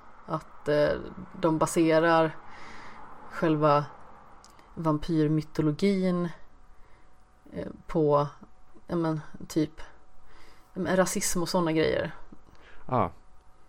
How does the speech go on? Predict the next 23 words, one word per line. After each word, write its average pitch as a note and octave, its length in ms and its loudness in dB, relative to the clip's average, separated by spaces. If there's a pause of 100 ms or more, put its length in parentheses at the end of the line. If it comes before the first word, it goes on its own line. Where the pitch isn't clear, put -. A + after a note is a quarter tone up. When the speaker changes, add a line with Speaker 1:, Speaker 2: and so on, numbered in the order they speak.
(800)
Speaker 2:
De A#2 200 2
försöker A#2 380 0
spela A2 300 0
det A2 80 -2
där A#2+ 160 4
kortet G#2+ 360 -6
som A2 140 -2
typ - 260 -8
Detroit A2+ 420 0
försökte - 400 -6
med. - 160 -8 (220)
Speaker 1:
Ja, G#3 300 10
men G#3+ 120 6
alltså, G#3 140 4
det G3+ 100 2
kanske G3+ 300 2
är G3 40 6
ganska F#3+ 540 2
så F#3 60 -12 (300)
trött - 760 -2 (600)
just E3+ 340 -4
nu, F3+ 340 0 (140)
men E3 440 0